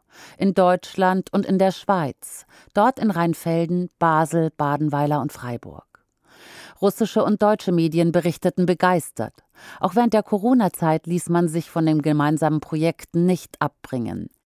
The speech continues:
Drei Musikvideos, unter anderem unter dem Titel Heal the World, wurden online über die Grenzen hinweg produziert und auf dem eigenen YouTube-Kanal veröffentlicht. Eine entsprechende Verlinkung finden Sie im Schrifttext.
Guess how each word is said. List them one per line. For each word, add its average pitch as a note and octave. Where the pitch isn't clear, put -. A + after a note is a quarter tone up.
Drei F#3
Musikvideos, C#3+
unter E3
anderem B3
unter F#3+
dem F#3
Titel F#3
Heal A3+
the D#3+
World, E3
wurden E3
online F3
über E3
die F3+
Grenzen F3+
hinweg D3+
produziert D#3
und -
auf F#3+
dem G3+
eigenen G#3
YouTube-Kanal D#3
veröffentlicht. -
Eine C4
entsprechende G#3
Verlinkung D#3+
finden D3
Sie F3
im F3
Schrifttext. -